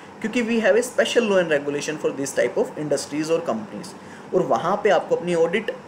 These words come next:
रिपोर्ट के अंदर एक लाइन चेंज कर देनी है। वो लाइन क्या चेंज करनी है सर? हम ऑडिट रिपोर्ट के अंदर लिखते हैं कि हमने हमारा ऑडिट standard on auditing के हिसाब से किया है और इसके, इन, इन सब चीज़ों के हिसाब से किया है, वहाँ पे हम चेंज कर देंगे, "We are conducted our audit accordance these, these law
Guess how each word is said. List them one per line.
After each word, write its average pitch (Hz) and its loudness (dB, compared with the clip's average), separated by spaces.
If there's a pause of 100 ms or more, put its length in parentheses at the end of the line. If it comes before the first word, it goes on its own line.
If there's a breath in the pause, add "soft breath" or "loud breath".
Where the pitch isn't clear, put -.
रिपोर्ट 180 2
के 185 0
अंदर 165 2
एक - -2
लाइन 180 2
चेंज 185 -2
कर 143 2
देनी 131 -2
है। 139 2
वो 139 -2
लाइन 160 0
क्या 196 4
चेंज 170 -2
करनी 127 -2
है 117 -2
सर? 156 0 (380 loud breath)
हम 180 4
ऑडिट 190 4
रिपोर्ट 180 0
के 175 2
अंदर 165 2
लिखते 139 -4
हैं 185 -2
कि 202 -4
हमने 170 -2
हमारा 139 2
ऑडिट 127 2 (440)
standard 214 2
on 202 2
auditing 190 2
के 185 4
हिसाब 143 2
से 135 -4
किया 117 -2
है 139 2
और 160 0
इसके, 175 0 (580)
इन, 180 2
इन 185 2
सब 185 0
चीज़ों 156 -2
के 151 -2
हिसाब 143 2
से - -6
किया 143 0
है, 160 -2
वहाँ 160 -2
पे 165 2
हम - -2
चेंज 151 -4
कर 131 0
देंगे, 117 -2 (420 loud breath)
"We 214 0
are 240 6
conducted 190 2
our 143 6
audit 139 0 (160)
accordance 180 0 (180)
these, 185 -2
these 165 -4 (120)
law 143 2